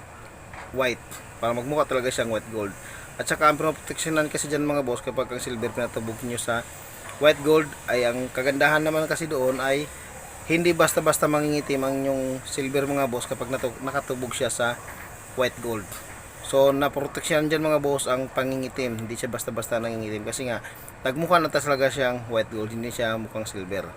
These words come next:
Yun nga lang, mga boss, ang problema naman doon kapag nakatubog nyo sa white gold ang inyong silver, doon lalabas ng problema kapag gusto nyo nang ipabalik sa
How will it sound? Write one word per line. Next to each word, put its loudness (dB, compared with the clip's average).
Yun 4
nga 10
lang, 6
mga 4
boss, 0
ang -4
problema 2
naman 4
doon -2
kapag -2
nakatubog -4
nyo -2
sa 2
white 6
gold 0
ang 0
inyong 0
silver, 4
doon 4
lalabas 6
ng 0
problema 0
kapag -2
gusto -4
nyo -4
nang -4
ipabalik -4
sa 0